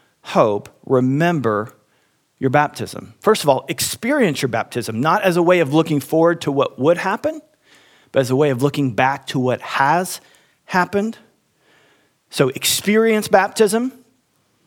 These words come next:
and then remember your baptism so that you will do number three, live your identity by saying no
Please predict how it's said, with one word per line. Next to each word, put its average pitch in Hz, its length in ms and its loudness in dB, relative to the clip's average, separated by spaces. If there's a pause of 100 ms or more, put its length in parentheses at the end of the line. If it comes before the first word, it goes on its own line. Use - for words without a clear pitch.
(580)
and 139 160 0
then 170 180 4
remember 185 640 4
your 151 140 4
baptism 147 800 2 (640)
so - 200 4
that 175 200 4
you 185 140 2
will 185 100 6
do 170 160 6
number 170 280 2
three, 165 520 2 (760)
live 185 600 2 (840)
your 151 180 4
identity 143 540 2
by 127 180 0
saying 135 480 0
no 151 580 0